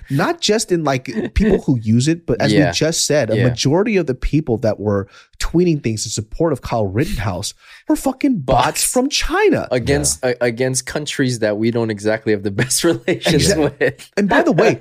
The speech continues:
Speaker 2: <laughs>
Speaker 1: this isn't some type of hearsay.
Speaker 2: Yeah.
Speaker 1: This is proven. This is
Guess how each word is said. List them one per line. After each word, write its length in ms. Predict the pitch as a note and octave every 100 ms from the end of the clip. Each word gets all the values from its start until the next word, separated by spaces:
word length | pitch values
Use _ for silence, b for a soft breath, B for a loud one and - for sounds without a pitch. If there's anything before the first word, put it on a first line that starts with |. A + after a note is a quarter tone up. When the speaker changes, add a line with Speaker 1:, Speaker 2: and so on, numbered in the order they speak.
| F#3
Speaker 2:
<laughs> 120 | D3
Speaker 1:
this 180 | A#3 G#3 G4+
isn't 300 | C#4+ E4+ F4+
some 260 | - C4+ B3
type 320 | - A#3 A3+
of 80 | B2+
hearsay. 840 | - - E4 F4+ - - C2 -
Speaker 2:
Yeah. 360 | - F2+ D2+ F2+ - _
Speaker 1:
This 200 | D#3 F#3
is 200 | C4+ B3+ - _ -
proven. 440 | - E4+ C4 B2
This 220 | C#3+ -
is 180 | G3+